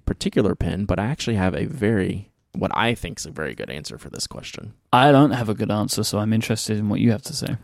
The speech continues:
Speaker 1: I think you should get a Kaweco A L Sport, one of the metal bodies. Um, the stainless steel one's coming out pretty soon. It looks amazing. I love these pens.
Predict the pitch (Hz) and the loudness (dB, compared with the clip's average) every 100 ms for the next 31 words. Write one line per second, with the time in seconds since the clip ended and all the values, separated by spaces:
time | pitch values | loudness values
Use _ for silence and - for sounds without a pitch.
0 | _ _ _ _ _ _ _ 101 107 113 | _ _ _ _ _ _ _ -8 -4 -4
1 | 113 - 104 104 98 - 101 95 92 92 | -4 -4 0 2 2 0 -2 0 0 -2
2 | 90 - 90 98 95 87 65 87 85 82 | -2 -4 2 2 2 0 -2 -4 -4 -4
3 | - 92 - - _ - - _ - 95 | -4 -4 -4 -8 _ -20 -20 _ -2 2
4 | 90 87 90 98 92 - 85 76 - - | 2 0 2 2 2 0 -2 -4 -4 -6
5 | - _ - 87 87 92 98 95 - 120 | -8 _ -4 -2 0 -2 -2 -2 2 4
6 | 135 - - 104 113 123 123 113 98 92 | 4 2 2 4 6 2 -2 -2 0 0
7 | 101 - 107 98 - 95 98 107 - 98 | -2 -4 -6 -6 -2 0 2 0 0 2
8 | 101 110 - - 82 71 95 101 104 107 | 2 2 0 -6 -6 -2 -2 0 0 0
9 | 76 80 78 92 - 95 - 104 98 101 | -4 -4 -2 0 0 -2 0 0 2 0
10 | 101 - | -2 -8